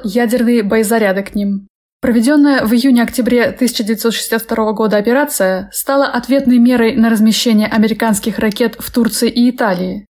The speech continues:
а также на угрозы американского военного вторжения на Кубу. Расширение советского военного присутствия на Кубе,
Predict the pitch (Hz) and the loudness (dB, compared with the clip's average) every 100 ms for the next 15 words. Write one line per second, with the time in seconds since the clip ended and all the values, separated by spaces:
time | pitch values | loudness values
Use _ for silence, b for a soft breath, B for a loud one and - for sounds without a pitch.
0 | _ _ - 226 226 202 190 - 220 220 | _ _ -6 -4 -2 0 0 2 2 2
1 | 233 214 196 220 208 208 208 190 214 196 | 2 2 0 0 0 0 0 0 0 0
2 | 196 196 196 190 208 202 247 262 247 247 | 0 2 0 0 -2 0 2 2 2 2
3 | 233 190 180 190 _ _ _ - 233 - | 0 -2 -4 -8 _ _ _ -6 -4 -2
4 | 233 277 254 233 240 240 - 214 226 214 | 0 2 2 2 0 0 -2 0 2 0
5 | 208 214 233 - - 196 202 285 269 196 | 0 -2 -2 -4 -4 -2 -2 0 -2 -2
6 | 208 | -6